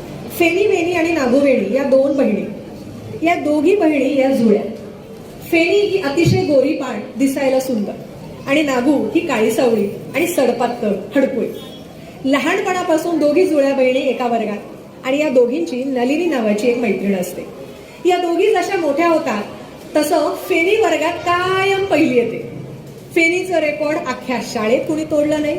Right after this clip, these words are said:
महाविद्यालयात कुणी तोडलं नाही आणि पुढेही नाही, अशी आपली फेनी.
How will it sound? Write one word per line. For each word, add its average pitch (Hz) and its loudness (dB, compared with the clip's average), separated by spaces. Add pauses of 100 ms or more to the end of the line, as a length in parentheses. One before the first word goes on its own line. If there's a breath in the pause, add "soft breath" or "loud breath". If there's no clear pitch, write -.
(100)
महाविद्यालयात 233 -2
कुणी 294 -4
तोडलं 262 2
नाही 254 -2
आणि 254 -4
पुढेही 220 0
नाही, - -12 (560)
अशी 247 -2
आपली 285 0
फेनी. - 0